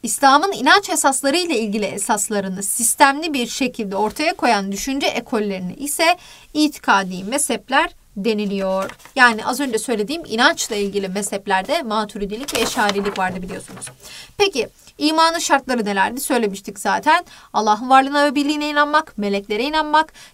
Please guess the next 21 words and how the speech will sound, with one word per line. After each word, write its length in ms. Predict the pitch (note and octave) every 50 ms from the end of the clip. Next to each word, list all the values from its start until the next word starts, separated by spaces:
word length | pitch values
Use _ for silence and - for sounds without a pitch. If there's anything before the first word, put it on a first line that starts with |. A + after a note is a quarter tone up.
| _
kitaplara 360 | - - A#3 G3+ G3+ G3+ G3+ A3
inanmak, 480 | C4 C#4+ D4+ D4+ D4+ D#4 E4 D#4+ - - _ _ _
peygamberlere 760 | - A#3 G#3 G3+ G#3 G3+ F#3+ G3 G3+ G3+ G#3 G#3 G#3+ A#3 C#4
inanmak, 460 | D4+ D#4 D#4+ D#4 D4+ D#4+ D#4 D#4 - -
ahiret 520 | - A#3 G#3+ G3+ F3+ A#3 G#3+ C4 D4 -
gününe 240 | - D#4+ D4+ D4+ D#4
inanmak, 460 | D#4 D#4 D#4 D4+ D4+ D4+ D#4+ D#4+ -
kaza 340 | - D4 B3 A#3+ D#4+ D#4+ D4+
ve 80 | C4 B3+
kaderin, 320 | - A#3+ G3+ A3+ G#3 A#3+
hayır 280 | A#3+ B3 D4 D4+ E4 C4+
ve 60 | A#3
şerrin 360 | A3+ - B3 G#3+ A3 C#4 C4
Allah'tan 420 | - - A#3+ A#3 A#3 - - D4 B3
olduğuna 440 | G#3 G3 F3+ G3 - C4+ D4+ F4+ - - - - - - - -
inanmak. 720 | A#3+ A#3 A3+ G#3+ A3+ C#4 D#4+ D4+ C4+ A3+ F3+ - - - - _ _ _ _ - - - - - - - - - - _
Eşarilik 640 | - - - - E4 E4+ F4+ G4+ G#4+ G#4+ G#4+ G4+ -
ve 80 | G4
maturidiliğin 680 | F4 E4 D#4 D4+ D#4 - D#4 E4 C#4 B3 D4 C4+ F4 F#4+
özelliklerine 800 | - - A#3+ A#3 C#4+ C4+ C4 C#4 C4+ - D4 C#4+ D4+ D#4+ D4+ G#3
bakalım. 420 | A#3+ - - G#3+ A3 C4+ E4+ F#4